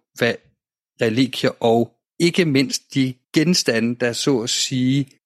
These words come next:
fungerede som opbevaringsenheder for, for religierne, ja, hvad, hvad får vi så for en forståelse af middelalderen? Hvordan og hvorfor tillagde mennesker i middelalderen de her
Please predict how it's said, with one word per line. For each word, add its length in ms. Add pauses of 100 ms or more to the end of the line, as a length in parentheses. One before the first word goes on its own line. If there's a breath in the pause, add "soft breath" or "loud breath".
fungerede 560
som 440 (180)
opbevaringsenheder 1600
for, 300 (140)
for 440
religierne, 680
ja, 100
hvad, 180 (140)
hvad 180
får 240
vi 120
så 180
for 160
en 80
forståelse 500
af 60
middelalderen? 680 (240)
Hvordan 540 (400)
og 80
hvorfor 500 (220)
tillagde 580 (220)
mennesker 420
i 40
middelalderen 540
de 160
her 200